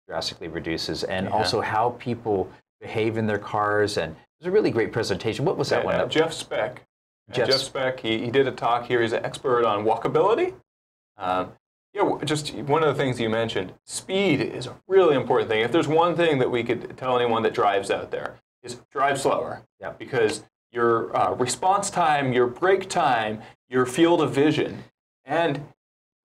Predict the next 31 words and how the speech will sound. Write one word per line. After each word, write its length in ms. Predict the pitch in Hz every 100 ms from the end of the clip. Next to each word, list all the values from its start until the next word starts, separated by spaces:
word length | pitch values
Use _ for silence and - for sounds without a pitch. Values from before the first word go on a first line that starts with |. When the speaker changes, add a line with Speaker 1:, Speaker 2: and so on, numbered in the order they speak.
| _ _
Speaker 2:
so 140 | - 139
all 120 | 165
those 220 | 190 -
things 300 | 170 156 139
affect 380 | - - 143 135
whether 180 | 131 113
you 180 | 107 107 - _ _
hit 160 | 427 -
someone 360 | 131 95 95
or 100 | 90
not, 180 | 87 65
whether 160 | 107 98
you 80 |
get 180 | 101 190
in 60 | -
a 40 |
crash 380 | 147 123 - -
or 40 | 113
not. 260 | 113 - -
Speaker 1:
Yeah. 60 |
Speaker 2:
But 100 | 101
then 360 | 170 170 156 151 - _ _ _ _
the 80 | -
faster 400 | - 127 170 190
you're 100 | 151
going, 480 | 139 107 101 98 - _ _ _ -
the 60 |
severity 680 | - 123 123 139 135 107 95 - _ -
increases 400 | 113 131 117 113
exponentially. 800 | 117 - 104 95 95 - 62 -
Speaker 1:
Yeah. 220 | 98 82